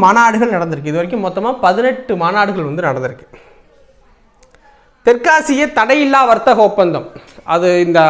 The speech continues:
அமைப்பு தோன்றினதே இந்த வர்த்தகத்துக்காக தான். So அப்படியே தெற்காசிய தடையில்லா வர்த்தக ஒப்பந்தம் எப்போ போட்டாங்க அப்படின்னு பார்த்தீங்கன்னா, ரெண்டாயிரத்தி ஆறுல தான் நடைமுறைக்கே வருது. அதுக்கு முன்னாடி போட்டாலும் அமலுக்கு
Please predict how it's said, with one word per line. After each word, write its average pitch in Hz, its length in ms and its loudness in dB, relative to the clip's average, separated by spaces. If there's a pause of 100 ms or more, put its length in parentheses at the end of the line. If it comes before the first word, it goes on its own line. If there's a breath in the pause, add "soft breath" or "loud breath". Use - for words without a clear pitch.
(160)
அமைப்பு 254 340 0
தோன்றினதே 247 520 2
இந்த 247 160 0
வர்த்தகத்துக்காக 196 680 0
தான். - 120 0 (460 loud breath)
So 247 60 2 (100)
அப்படியே 294 260 2 (100)
தெற்காசிய 285 520 2
தடையில்லா 247 400 2
வர்த்தக 254 360 2
ஒப்பந்தம் 214 400 -4
எப்போ 214 220 -2
போட்டாங்க 202 380 0
அப்படின்னு 190 220 -2
பார்த்தீங்கன்னா, 185 320 0 (460 loud breath)
ரெண்டாயிரத்தி 240 600 0 (320)
ஆறுல 254 400 4
தான் 233 120 0 (160)
நடைமுறைக்கே 247 680 0
வருது. 156 220 0 (360)
அதுக்கு 175 180 -6
முன்னாடி 226 240 -4
போட்டாலும் 226 480 2 (520 loud breath)
அமலுக்கு 285 360 2